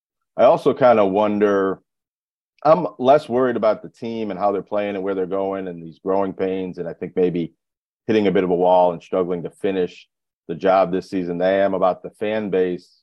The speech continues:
kind of reverting back to this, you know, dark place and really getting worked up and disappointed and,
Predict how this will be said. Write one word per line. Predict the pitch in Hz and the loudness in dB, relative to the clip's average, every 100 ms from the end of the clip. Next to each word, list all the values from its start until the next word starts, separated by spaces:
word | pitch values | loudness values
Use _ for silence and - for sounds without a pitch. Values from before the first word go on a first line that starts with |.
| _ | _
kind | 107 92 | -4 -4
of | 85 | -6
reverting | 87 90 104 98 87 | -8 -2 -2 -2 -4
back | 92 95 92 - | -2 0 -2 -8
to | 87 | -12
this, | 87 85 _ - | -10 -12 _ -16
you | - 87 | -10 -8
know, | 82 78 78 _ _ _ _ | -8 -10 -14 _ _ _ _
dark | 98 95 - | 2 2 0
place | - 92 92 87 - | -6 -2 -2 -4 -10
and | 85 85 85 | -10 -10 -10
really | 85 90 90 85 | -6 -6 -4 -8
getting | 78 95 87 87 82 80 _ _ _ _ _ _ _ | -6 -4 -2 -4 -6 -16 _ _ _ _ _ _ _
worked | 90 104 101 - | -2 0 0 0
up | 95 95 87 | 0 0 -2
and | 85 | -12
disappointed | 76 95 95 - 98 92 92 90 85 | -10 -8 -8 -8 -6 -4 0 0 0
and, | 82 - 82 80 76 | -6 -10 -14 -16 -20